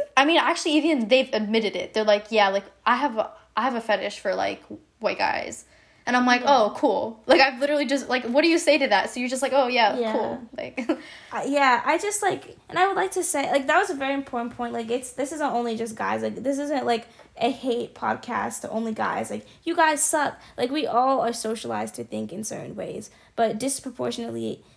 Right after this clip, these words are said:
Speaker 2: it seems to be, like, women who fall the brunt of that, especially women of color.
Speaker 1: Yeah.
Speaker 2: Especially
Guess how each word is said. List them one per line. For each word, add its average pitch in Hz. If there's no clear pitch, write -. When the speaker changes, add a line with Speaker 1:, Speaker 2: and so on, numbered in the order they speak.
Speaker 2:
it 226
seems 226
to 254
be, 226
like, 190
women 226
who 220
fall 110
the 110
brunt 110
of 208
that, -
especially 117
women 208
of 202
color. -
Speaker 1:
Yeah. 220
Speaker 2:
Especially 262